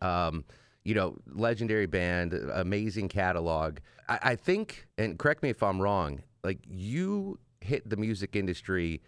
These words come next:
at a great time as far as, uh, artist compensation, right? New, new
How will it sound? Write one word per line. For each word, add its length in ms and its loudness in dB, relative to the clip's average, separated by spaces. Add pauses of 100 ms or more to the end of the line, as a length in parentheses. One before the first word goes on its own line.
(200)
at 120 2
a 80 0
great 520 -2
time 500 -2
as 220 -2
far 320 2
as, 440 -2
uh, 440 -2
artist 340 0
compensation, 760 -2
right? 220 0
New, 260 0
new 420 0